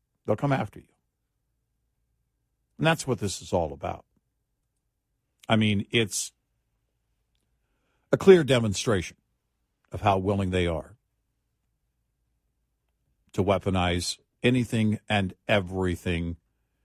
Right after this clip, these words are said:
even in this setting. And, and that's the thing, is that they don't, because they don't need the victories,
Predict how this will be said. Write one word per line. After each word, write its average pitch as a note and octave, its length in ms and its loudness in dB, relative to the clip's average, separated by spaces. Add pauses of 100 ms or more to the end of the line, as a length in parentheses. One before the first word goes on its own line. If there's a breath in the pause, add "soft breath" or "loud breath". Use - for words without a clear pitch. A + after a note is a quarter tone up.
(320)
even A2 260 2
in G2 120 0
this F#2+ 140 -2
setting. G#2+ 360 2
And, G#2+ 200 -2
and B2 420 0 (100)
that's D3+ 300 0
the D#3+ 100 -4
thing, B2 280 2
is G2 140 -4
that G#2+ 240 0 (2000)
they C3+ 160 2
don't, E3 480 0
because F3 560 2
they D3 160 4
don't C3 300 2
need A#2 220 0
the G2+ 60 -4
victories, G2 680 -2